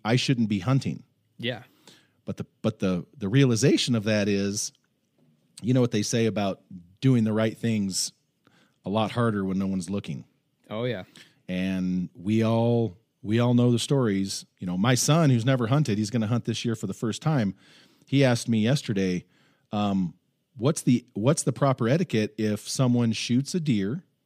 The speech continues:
Speaker 1: and then," what is going on?
Speaker 2: <laughs> You got some light, uh,
Speaker 1: Shoot, it's cooking
Speaker 2: happening
Speaker 1: the side
Speaker 2: there.
Speaker 1: of my face.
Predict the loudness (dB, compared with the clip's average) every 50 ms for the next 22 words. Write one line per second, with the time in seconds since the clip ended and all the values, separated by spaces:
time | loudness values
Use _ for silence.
0 | _ _ _ _ _ _ _ _ _ -20 _ _ _ -6 -2 0 0 0 0 0
1 | -2 -4 -6 _ -18 -20 -20 -20 -20 _ -20 -20 -18 -16 -16 -14 -14 -14 -14 -16
2 | -16 -16 -16 -18 -18 -20 _ _ _ _ _ _ _ _ _ _ _ _ _ _
3 | _ _ _ _ _ _ _ -4 0 2 2 2 2 0 -4 -4 -4 -4 -6 -6
4 | -4 0 0 0 0 -2 -6 -8 -8 -6 -6 -6 -6 -6 -6 -6 -8 -8 -8 -8
5 | -10 -10 -12 -12 -14 -16 -20 -20 -18 -14 -10 -8 -8 -8 -10 -12 -12 -8 -6 -6
6 | -4 -4 -4 -4 -4 -2 -2 -2 -2 -2 -4 -4 -4 -4 -4 -2 -2 -4 -6 -10